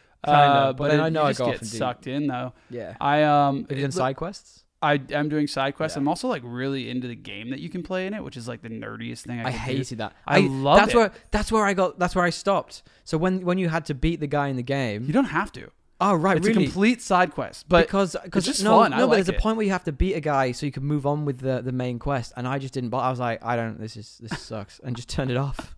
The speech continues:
Speaker 1: <laughs> I didn't even
Speaker 2: I don't
Speaker 1: try.
Speaker 2: think you have to.
Speaker 1: I didn't
Speaker 2: So
Speaker 1: even
Speaker 2: far, I
Speaker 1: try.
Speaker 2: haven't, but maybe I'm not that far into the main quest, but I would beat him. My card deck is lit, bro.
Speaker 1: Oh, I don't, I,
Speaker 2: My card
Speaker 1: fuck
Speaker 2: deck is
Speaker 1: that.
Speaker 2: lit, so
Speaker 1: The
Speaker 2: dirty.
Speaker 1: on-, the only game that I've ever, the only ever mini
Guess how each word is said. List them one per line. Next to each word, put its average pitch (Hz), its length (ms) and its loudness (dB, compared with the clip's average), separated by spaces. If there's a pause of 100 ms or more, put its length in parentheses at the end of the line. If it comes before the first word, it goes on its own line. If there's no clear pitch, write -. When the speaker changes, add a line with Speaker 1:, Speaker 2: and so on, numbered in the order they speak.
Speaker 1:
<laughs> - 400 -12
I - 60 -6 (420)
didn't 175 200 4
even 151 120 4
Speaker 2:
I 147 40 2
don't - 100 4
Speaker 1:
try. 160 240 10
Speaker 2:
think 143 80 10
you - 80 4
have - 220 -2
to. 135 260 -10 (340)
Speaker 1:
I 143 100 4
didn't 151 160 2
Speaker 2:
So 233 100 12
Speaker 1:
even 135 80 8
Speaker 2:
far, 190 200 10
I 165 60 10
Speaker 1:
try. 156 100 6
Speaker 2:
haven't, 147 240 -2
but 160 100 -6
maybe 165 220 2
I'm 151 100 0
not 127 140 -6
that 113 160 -8
far 120 300 -4
into 117 80 -10
the 113 80 -10
main 113 180 -8
quest, - 200 -10
but 147 100 -2
I 165 80 4
would 151 100 2
beat 127 160 -8
him. 113 140 -12
My 123 100 -6
card 123 240 -6
deck 113 160 -10
is - 220 -18 (160)
lit, - 320 -14 (240)
bro. - 120 -10
Speaker 1:
Oh, 131 40 -4
I 123 320 -2
don't, 120 280 -4
I, 95 120 -10
Speaker 2:
My - 160 -10
card - 180 -6
Speaker 1:
fuck - 80 -4
Speaker 2:
deck 135 120 -8
is - 100 -2
Speaker 1:
that. 208 80 0
Speaker 2:
lit, 359 420 -2
so - 200 -10
Speaker 1:
The - 40 -12
Speaker 2:
dirty. 151 140 0
Speaker 1:
on-, 180 160 0
the 160 100 0
only 185 160 2
game 175 160 2
that 151 120 0
I've 135 100 0
ever, 135 160 -2
the 131 200 -6
only 147 360 -4 (100)
ever 127 480 -2
mini 120 600 -6